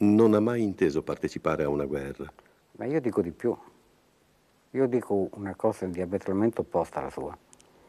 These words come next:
Speaker 2: Io dico che lo Stato ha dichiarato un-, una guerra senza avvertire la popolazione.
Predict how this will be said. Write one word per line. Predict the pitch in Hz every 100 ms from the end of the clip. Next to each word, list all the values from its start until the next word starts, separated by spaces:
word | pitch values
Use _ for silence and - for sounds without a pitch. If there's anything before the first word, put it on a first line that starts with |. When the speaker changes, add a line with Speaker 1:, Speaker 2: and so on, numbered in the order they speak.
| _ _ _ _
Speaker 2:
Io | 110
dico | 123 120
che | 107
lo | 107
Stato | - 127 113
ha |
dichiarato | 90 90 107 110 -
un-, | 107 -
una | 113 101
guerra | 120 147 131 95
senza | 107 98 98
avvertire | 87 92 - 98
la | 95
popolazione. | 90 87 87 - 92 78 -